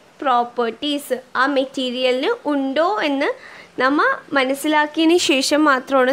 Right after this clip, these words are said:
നമ്മ ഓരോ, ഓരോ ഒബ്ജക്ട്സ് ഉണ്ടാക്കാൻ വേണ്ടി ഓരോ മെറ്റീരിയൽസ് നമ്മ ചൂസ് ചെയ്യത്തുള്ളൂ. So, metals have luster, while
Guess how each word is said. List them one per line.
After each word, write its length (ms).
നമ്മ 140
ഓരോ, 140
ഓരോ 140
ഒബ്ജക്ട്സ് 460
ഉണ്ടാക്കാൻ 420
വേണ്ടി 180
ഓരോ 140
മെറ്റീരിയൽസ് 720
നമ്മ 140
ചൂസ് 280
ചെയ്യത്തുള്ളൂ. 400
So, 100
metals 480
have 260
luster, 440
while 300